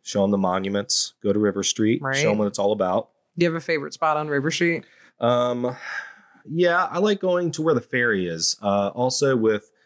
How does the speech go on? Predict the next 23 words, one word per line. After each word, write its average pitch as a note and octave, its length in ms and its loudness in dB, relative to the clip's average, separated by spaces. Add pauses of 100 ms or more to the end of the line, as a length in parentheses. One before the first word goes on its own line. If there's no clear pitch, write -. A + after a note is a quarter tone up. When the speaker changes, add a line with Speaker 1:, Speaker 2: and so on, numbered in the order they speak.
(160)
Speaker 1:
now G#2+ 340 2
the G2 140 0
hotel, G2 600 0 (580)
um, F2+ 640 -2
it's G#2 260 0
really G#2+ 220 0
nice G2+ 200 -2
to G#2 100 -10
go G2 120 2
there G2+ 140 0
'cause G2 100 -6
they G2 80 -2
have F2+ 120 0
so - 260 2
many F#2 160 2
concepts E2+ 640 -2
within F2 280 -2
that D#2+ 180 -2
area. E2 400 -4 (160)
Speaker 2:
Mm-hmm. D#3 360 2
Speaker 1:
And, F2 520 -2
uh, E2+ 440 0
that's F#2 380 0